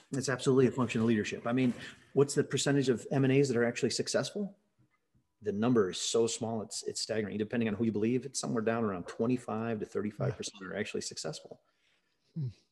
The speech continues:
Speaker 1: And yet we still buy companies and then we try to assimilate them. The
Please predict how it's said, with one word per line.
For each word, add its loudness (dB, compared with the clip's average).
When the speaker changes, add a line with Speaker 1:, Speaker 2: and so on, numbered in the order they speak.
Speaker 1:
And 2
yet 2
we 0
still 2
buy 0
companies -2
and -10
then -2
we -4
try -2
to 0
assimilate 0
them. -4
The -2